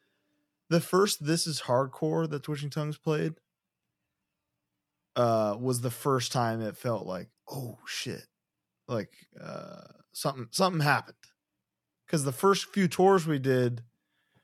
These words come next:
um, the first one we did, we were two of five. And it was like, there was a couple shows where we were like, "Oh, that's pretty good." Uh, the second one we did, we tried to do the, like, Nails solo headliner thing,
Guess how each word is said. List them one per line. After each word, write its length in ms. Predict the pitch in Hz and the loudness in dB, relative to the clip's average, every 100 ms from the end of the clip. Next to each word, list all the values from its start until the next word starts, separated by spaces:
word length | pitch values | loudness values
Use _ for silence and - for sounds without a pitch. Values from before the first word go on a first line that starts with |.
| _ _ _ _ - | _ _ _ _ -4
um, 200 | 120 117 | 0 0
the 80 | 120 | 0
first 320 | 139 165 - | 4 4 4
one 120 | 165 | 2
we 100 | 147 | 2
did, 240 | 139 143 135 | 4 4 4
we 160 | 135 | 2
were 160 | 131 123 | 2 2
two 320 | 120 - 135 | 0 0 2
of 100 | 127 | 0
five. 640 | 120 131 110 107 101 120 - _ _ _ _ _ _ _ _ - | 0 2 2 0 -4 -10 -20 _ _ _ _ _ _ _ _ -12
And 140 | 113 113 | -8 -6
it 40 | |
was 160 | 107 117 | -4 -4
like, 200 | 107 - | -4 -6
there 120 | - | -4
was 120 | 131 123 | -2 -2
a 40 | |
couple 280 | 120 123 123 | -2 -2 -2
shows 340 | 120 120 113 | 0 2 0
where 100 | 120 | 0
we 60 | 117 | -2
were 80 | 104 | -2
like, 140 | 113 | -2
"Oh, 160 | - - | -2 -2
that's 120 | 269 | -2
pretty 200 | - - | 0 0
good." 260 | 370 370 175 _ _ _ _ _ _ _ _ _ _ _ - - | 2 0 -4 _ _ _ _ _ _ _ _ _ _ _ -14 -2
Uh, 200 | 117 113 | 0 0
the 80 | 113 | 0
second 300 | - 131 135 | 0 0 0
one 120 | 131 | 0
we 80 | 131 | 0
did, 420 | 127 127 123 123 120 _ _ _ _ _ - | 2 2 2 0 -4 _ _ _ _ _ -2
we 140 | 131 | 0
tried 340 | 123 147 139 135 | 4 6 6 6
to 80 | |
do 240 | 127 131 135 | 0 2 2
the, 140 | 127 | 4
like, 240 | 123 113 113 | 2 2 0
Nails 540 | 120 123 123 123 120 | 0 2 2 2 0
solo 460 | - - 127 123 120 | -4 2 4 4 4
headliner 520 | 123 123 127 131 139 | 2 0 0 0 0
thing, 380 | 143 151 156 160 | 0 -2 -2 -4